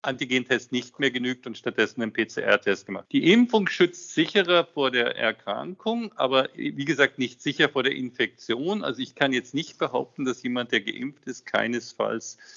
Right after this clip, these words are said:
infizieren kann. Deswegen ist die Frage, ob man auch in den Schulen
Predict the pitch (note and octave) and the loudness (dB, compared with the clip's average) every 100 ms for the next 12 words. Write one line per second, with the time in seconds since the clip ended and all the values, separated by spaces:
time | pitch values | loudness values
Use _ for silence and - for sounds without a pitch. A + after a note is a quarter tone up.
0 | - _ C3 B2+ A#2+ - B2 A#2 A2+ A2+ | -20 _ 0 0 -2 -2 4 4 4 4
1 | G#2+ A2 A2 B2+ A#2 - - - G#2+ - | 4 4 2 2 0 -2 -10 -10 -10 0
2 | A2 C#3+ E3+ F#3 - - F3+ E3 D#3+ - | 4 4 4 2 0 -4 -2 -2 0 -4
3 | A2+ A#2+ A2 G2+ - C3+ D#3 G3+ A#3+ A#3+ | -4 -8 -10 -12 -14 -10 -4 -2 -4 -6